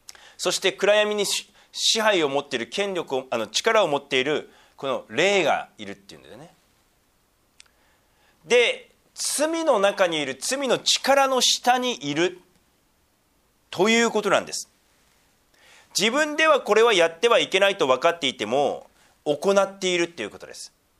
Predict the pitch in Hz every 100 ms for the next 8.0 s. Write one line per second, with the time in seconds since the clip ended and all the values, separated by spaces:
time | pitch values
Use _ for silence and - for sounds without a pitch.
0 | _ _ - 208 214 147 - - - 190
1 | 190 160 160 147 - - _ _ _ -
2 | - 147 165 160 156 156 147 151 147 143
3 | - 175 190 143 131 170 120 120 101 -
4 | 117 143 220 156 107 165 208 277 262 226
5 | 117 - _ - 139 233 302 277 - -
6 | 117 139 - 98 80 - 90 82 76 _
7 | _ _ _ 131 160 139 127 101 - -